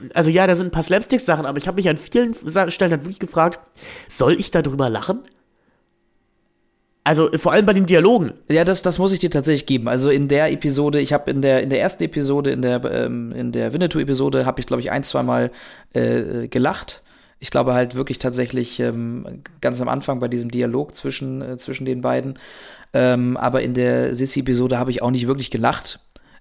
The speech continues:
Speaker 2: Ähm, das hab ich aber bei dem, bei dem Lissy, äh, Spielfilm auch nicht. Also vielleicht ist auch einfach dieses, ist auch einfach irgendwie diese Grundlage nicht so wirklich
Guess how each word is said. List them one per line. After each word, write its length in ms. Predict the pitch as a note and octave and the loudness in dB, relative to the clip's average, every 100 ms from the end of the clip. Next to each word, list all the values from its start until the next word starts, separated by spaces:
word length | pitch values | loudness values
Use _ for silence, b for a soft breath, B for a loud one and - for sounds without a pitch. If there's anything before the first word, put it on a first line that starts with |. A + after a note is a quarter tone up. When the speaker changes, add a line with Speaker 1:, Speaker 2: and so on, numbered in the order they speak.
| _ | _
Speaker 2:
Ähm, 500 | B2 A#2 A#2 A#2+ A#2 - _ | 0 0 0 -2 -4 -10 _
das 140 | B2+ | -2
hab 120 | B2+ C3 | 0 0
ich 100 | A2 | 0
aber 160 | B2 | 0
bei 160 | A#2+ A#2+ | 0 0
dem, 340 | A#2+ A#2 A2+ - _ _ | 0 -2 -4 -8 _ _
bei 140 | B2 B2 | -4 -2
dem 160 | A#2 | 0
Lissy, 560 | A#2+ C#3+ D3+ C#3 B2 - | 2 2 0 0 -2 -2
äh, 300 | A#2+ A#2 A#2+ | -4 -4 -4
Spielfilm 600 | - D3 D3+ C#3+ C3 A#2+ | -6 0 0 2 0 0
auch 240 | A#2+ C#3+ | -2 -2
nicht. 260 | D3 D3+ B B B B B | -4 -6 B B B B B
Also 220 | B2+ A#2+ | -2 -2
vielleicht 600 | A#2+ B2 B2 C3 - - - - - | -2 0 0 0 -6 -20 -20 -18 -10
ist 260 | - C#3 - | -6 -4 -2
auch 140 | C#3 | -4
einfach 460 | - C3+ C#3 C#3+ C3+ | -2 -2 -2 -4 -4
dieses, 420 | C3+ C3 B2+ - B B B B B - | -2 2 2 0 B B B B B -4
ist 140 | C#3+ | -2
auch 100 | C#3+ | 0
einfach 200 | C#3+ D3+ | 0 2
irgendwie 140 | C#3+ | 0
diese 220 | C#3+ C3+ B2+ | -2 -2 0
Grundlage 760 | A#2+ D#3+ G3 D3+ B2+ B2+ C3+ | 0 0 2 2 4 4 2
nicht 280 | B2 D#3 - | 0 -2 -2
so 340 | C#3 A#2+ A2+ | -4 -4 -2
wirklich 760 | B2 D#3 E3+ C#3+ C3+ - - - | 0 0 0 -4 -4 -6 -12 -18